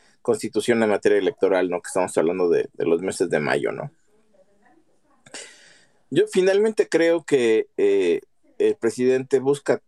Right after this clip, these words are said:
tres cosas con esta reforma, eh,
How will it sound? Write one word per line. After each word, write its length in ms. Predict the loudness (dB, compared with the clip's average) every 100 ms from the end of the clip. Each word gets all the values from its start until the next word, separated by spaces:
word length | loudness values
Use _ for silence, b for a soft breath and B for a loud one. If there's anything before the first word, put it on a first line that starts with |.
| _ _ _ _ _ _ _ _ _ _ _ -2
tres 260 | 0 -2
cosas 360 | -4 -4 -4 -8
con 180 | -8 -6
esta 220 | -4 -4
reforma, 560 | -4 -2 -2 -2 -10 _ _ _ _ _ _ b b b b b b b b b
eh, 400 | 0 2 2 0